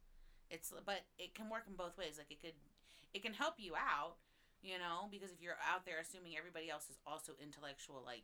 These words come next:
you, then it's gonna make you strive for education, or it could just turn you into a thought. It kinda goes either way.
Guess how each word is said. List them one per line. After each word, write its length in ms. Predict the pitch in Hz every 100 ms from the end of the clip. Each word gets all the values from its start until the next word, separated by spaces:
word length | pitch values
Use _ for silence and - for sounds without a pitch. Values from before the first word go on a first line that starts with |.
| -
you, 400 | 220 220 175 165 - -
then 100 | 160 151
it's 80 |
gonna 160 | - 151
make 140 | 147 147
you 60 |
strive 240 | - 147 139
for 80 | 139
education, 520 | 127 135 208 196 165 -
or 120 | 208
it 80 | 220
could 80 | 208
just 140 | -
turn 120 | 220
you 80 | 214
into 140 | 185
a 60 | 170 -
thought. 240 | 190 190 - - - -
It 140 | 202
kinda 200 | 233 240
goes 180 | 220 196
either 200 | 185 175
way. 200 | 180 147